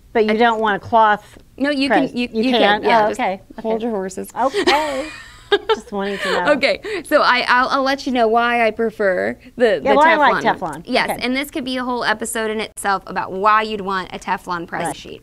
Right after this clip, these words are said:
Speaker 2: Okay, so we'll keep that in mind. And today we've got a press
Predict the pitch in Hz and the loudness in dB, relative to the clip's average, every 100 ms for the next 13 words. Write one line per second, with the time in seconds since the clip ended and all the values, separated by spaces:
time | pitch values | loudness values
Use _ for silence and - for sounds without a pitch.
0 | - 185 - - - - - - 220 185 | -16 -14 -12 -16 -18 -20 -20 -10 -6 -6
1 | 190 226 214 202 - 196 180 175 - - | -8 -10 -2 -2 -2 -10 -10 -14 -16 -20
2 | - 330 339 330 - - - 311 262 427 | -6 0 0 0 -6 -18 -8 -6 0 2
3 | 403 226 226 - 247 320 320 269 240 240 | 2 0 -2 -4 -4 -4 -2 0 2 2
4 | - 220 - - 170 208 - - | 0 -4 -6 -2 -2 -2 -6 -12